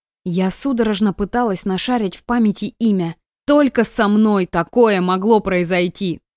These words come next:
Точно помню государственное устройство Зарита с функциями каждого аппарата, но не могу вспомнить имя собственного жениха. Что поделать, если ни разу не пробовала раньше? «Точно!»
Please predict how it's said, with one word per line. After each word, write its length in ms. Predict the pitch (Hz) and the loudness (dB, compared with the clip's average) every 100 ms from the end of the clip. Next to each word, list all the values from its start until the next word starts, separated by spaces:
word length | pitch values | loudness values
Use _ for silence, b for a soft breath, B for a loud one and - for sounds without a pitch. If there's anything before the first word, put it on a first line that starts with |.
| - | 0
Точно 480 | 285 226 - 202 175 | 2 4 2 -2 0
помню 420 | 285 269 208 185 | 0 2 4 2
государственное 840 | 196 - 247 269 - 196 190 190 | 0 0 0 0 0 -4 -2 -2
устройство 720 | - 254 - 269 220 - 180 | -2 -4 -2 0 0 0 -4
Зарита 520 | 156 202 233 285 175 | 0 2 4 2 0
с 120 | 165 - | -6 -2
функциями 640 | 320 233 - 208 185 190 | 2 2 2 0 0 -2
каждого 520 | - 302 208 196 190 | 0 0 2 2 2
аппарата, 560 | 196 277 320 349 - 196 | 2 2 4 4 2 -2
но 200 | 202 247 | 0 4
не 120 | 269 | 4
могу 300 | 277 285 294 | 4 2 0
вспомнить 600 | 226 - 330 311 233 214 _ | -4 -6 -2 0 0 -2 _
имя 320 | 320 330 226 | 2 4 4
собственного 680 | - - 311 - - 254 233 | 0 -2 -4 -4 -2 0 0
жениха. 580 | 214 233 233 - 196 165 _ _ - | 0 0 0 0 -2 -2 _ _ -12
Что 360 | - - 233 | -10 2 2
поделать, 600 | 202 190 185 262 208 175 | 4 0 4 4 2 -2
если 340 | 208 226 - 214 | 0 0 2 2
ни 280 | 202 233 247 | 6 6 6
разу 340 | 226 196 185 | 4 4 2
не 140 | 180 | -2
пробовала 560 | 165 190 202 175 175 165 | -2 -2 -2 -2 -2 -2
раньше? 460 | 170 165 - - - _ _ _ _ | -4 -4 -8 -10 -14 _ _ _ _
«Точно!» 540 | - 302 - 202 151 | 0 0 0 -4 -4